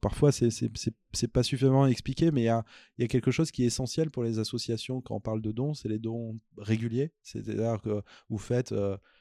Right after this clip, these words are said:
en fait, c'est mieux souvent de dire, euh, je fais un don de un euro ou deux euros par mois, euh, que de dire je fais un don de vingt euros une fois. La deuxième chose que vous pouvez apporter, ce sont des livres. Euh, on collecte des livres.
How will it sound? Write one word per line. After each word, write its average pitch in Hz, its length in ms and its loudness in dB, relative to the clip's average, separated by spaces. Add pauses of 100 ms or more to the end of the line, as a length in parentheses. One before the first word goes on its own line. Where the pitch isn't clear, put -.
(160)
en - 20 -18
fait, 143 240 4 (320)
c'est 131 160 4
mieux 151 280 6
souvent 139 420 0
de 120 100 2
dire, 127 300 2
euh, 107 120 4
je - 120 -4
fais 120 140 -2
un 113 120 -4
don 127 220 -6
de 104 300 -2
un 107 160 0
euro 117 340 2
ou 120 80 -2
deux 117 200 2
euros 117 200 4
par 98 240 -4
mois, 120 320 4 (460)
euh, 104 380 -2 (100)
que 127 120 2
de 117 160 4
dire 123 340 2
je - 100 -8
fais - 80 -8
un 104 80 -4
don 120 160 -4
de 120 80 -2
vingt 110 240 0
euros 110 280 4
une 110 80 -4
fois. 101 280 -10 (340)
La 120 120 4
deuxième 131 320 12
chose 196 260 4
que - 100 4
vous 120 120 6
pouvez 113 160 2
apporter, 127 340 2
ce - 460 -6
sont 170 80 -6
des 151 100 2
livres. 127 300 0 (160)
Euh, 110 460 2 (100)
on 143 80 0
collecte 135 460 6
des 107 160 2
livres. 151 400 4